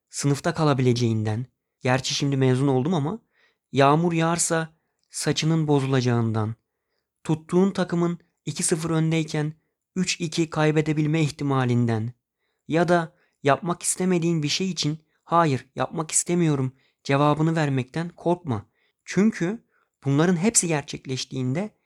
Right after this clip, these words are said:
sana ait bir parçaya dönüşecek aslında. Ve bu parçalardan belki de ilk başta acı ama daha sonralardan tatlı gelen bir deneyim elde edeceksin. İşin sonunda ise sahip olduğun deneyimler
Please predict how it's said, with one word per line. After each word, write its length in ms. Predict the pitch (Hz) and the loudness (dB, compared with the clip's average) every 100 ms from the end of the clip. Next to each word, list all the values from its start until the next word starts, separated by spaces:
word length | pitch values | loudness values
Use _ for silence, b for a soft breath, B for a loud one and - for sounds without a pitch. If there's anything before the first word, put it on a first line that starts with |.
| _ _ | _ _
sana 440 | - - 135 214 196 | -10 -4 0 2 2
ait 240 | 170 175 | 0 -4
bir 100 | 165 | -10
parçaya 420 | 156 135 - 160 | -6 -6 -2 -2
dönüşecek 380 | 151 131 - 120 | 0 0 -2 -6
aslında. 540 | 113 - 113 104 104 - _ _ _ _ - | -6 -6 -8 -6 -6 -10 _ _ _ _ -12
Ve 360 | 113 147 175 151 | -2 -2 0 -2
bu 120 | 196 | -2
parçalardan 760 | 202 175 160 143 131 131 131 | -2 -4 -2 -2 -2 -2 -2
belki 320 | 135 196 - | -2 -4 -6
de 180 | 127 170 - _ _ _ - | -6 -6 -10 _ _ _ -6
ilk 280 | 190 - | -6 -4
başta 340 | 165 147 - - | -4 -4 -6 -6
acı 420 | 117 117 196 233 b b b b | -4 0 0 0 b b b b
ama 280 | - 147 143 | -4 -2 0
daha 180 | 139 185 | 2 0
sonralardan 760 | - 151 131 120 113 139 202 b b b - | 0 -2 0 0 0 -2 -4 b b b -8
tatlı 320 | - - 190 | -6 -4 0
gelen 360 | 170 143 156 | 0 2 -2
bir 120 | 139 135 | 0 2
deneyim 300 | 123 147 165 | 4 4 4
elde 220 | 123 110 | 2 0
edeceksin. 520 | - 110 104 - - _ _ _ _ _ _ - | -4 -10 -10 -10 -12 _ _ _ _ _ _ -6
İşin 280 | 120 208 | 0 0
sonunda 420 | 208 160 147 151 208 | 0 0 2 2 2
ise 380 | 165 131 147 - _ _ | 0 -2 -4 -10 _ _
sahip 520 | - - 120 135 - | -4 0 2 2 -2
olduğun 480 | 165 143 135 151 185 | 0 0 2 2 2
deneyimler 600 | 151 127 110 104 139 185 | 2 2 2 0 -2 -4